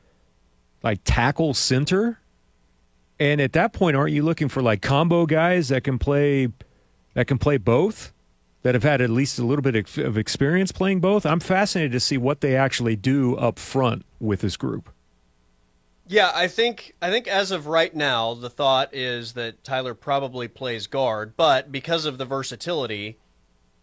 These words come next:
Speaker 2: I mean, you're not locked in necessarily, right? If, if you get into a situation where, you know, it, like, is your, is your next best tackle or next best guard,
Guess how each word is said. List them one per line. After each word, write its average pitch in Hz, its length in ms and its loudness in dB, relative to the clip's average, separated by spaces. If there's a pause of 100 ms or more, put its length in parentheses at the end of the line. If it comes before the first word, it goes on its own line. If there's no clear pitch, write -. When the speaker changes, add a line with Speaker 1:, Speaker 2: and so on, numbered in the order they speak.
(420)
Speaker 2:
I 135 60 -8
mean, 127 180 -6
you're 127 120 -6
not 131 240 -4
locked 127 460 -2
in 110 460 -6 (300)
necessarily, 107 640 -10
right? 107 340 -4
If, 113 280 -12
if - 440 -12
you 127 140 -14
get 139 240 -2
into 139 260 -4
a 117 40 -6
situation 123 800 -6
where, 104 400 -6 (1120)
you 123 100 -8
know, 107 140 -6
it, - 420 -14
like, 120 320 -8 (1000)
is 143 260 -4
your, 143 260 0
is 151 260 -4
your 143 340 0
next 151 420 -2
best 160 420 0
tackle 196 640 0
or 156 160 -2
next 147 280 -2
best 143 320 0
guard, 120 540 2